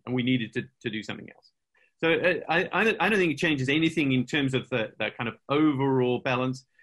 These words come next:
It's one of the, the things that those who participate in the trial should be aware of. Uh, look, we, we're very familiar that, that research participants sometimes, uh, have, are overly optimistic about the benefit of a,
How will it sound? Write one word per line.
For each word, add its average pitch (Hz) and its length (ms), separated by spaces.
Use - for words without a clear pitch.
It's 147 160
one 185 320
of 131 240
the, 120 180
the 135 120
things 165 280
that 117 200
those 135 260
who 127 120
participate 165 420
in 127 60
the 113 80
trial 117 260
should 135 300
be 151 140
aware 226 380
of. - 140
Uh, 110 100
look, 143 240
we, 135 260
we're 131 240
very 143 240
familiar 143 360
that, 117 180
that - 160
research 147 360
participants 131 520
sometimes, 117 540
uh, 101 200
have, 131 220
are 123 180
overly 131 300
optimistic 151 480
about 120 160
the 104 100
benefit 147 380
of 104 80
a, 107 140